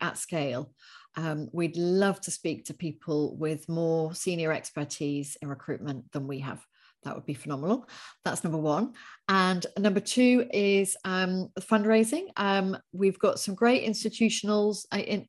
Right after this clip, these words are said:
impact institutions looking to invest in us, um, but we're looking for some more angel investors to get us up to target. So, um, yeah, um, if,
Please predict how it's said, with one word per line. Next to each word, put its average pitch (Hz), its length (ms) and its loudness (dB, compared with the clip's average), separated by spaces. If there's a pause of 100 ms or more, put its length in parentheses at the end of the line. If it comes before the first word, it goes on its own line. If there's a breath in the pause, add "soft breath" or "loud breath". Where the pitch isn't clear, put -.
(120)
impact 220 400 0
institutions 190 800 -4 (300 loud breath)
looking 180 340 -4
to 185 180 -4
invest 180 360 -4
in 185 80 -4
us, 185 200 -4 (300 loud breath)
um, 165 240 -2
but - 140 -4
we're 170 100 0
looking 170 220 -2
for 156 100 -12
some 165 160 -8
more 147 140 -4
angel 190 260 2
investors 196 580 0 (280 loud breath)
to 175 180 -2
get 165 160 0
us 165 140 -2
up - 160 -4
to - 80 -6
target. 214 500 2 (100)
So, 165 480 0
um, 151 300 -4 (160)
yeah, 139 300 -2 (240)
um, 139 320 -2 (100)
if, 151 180 -6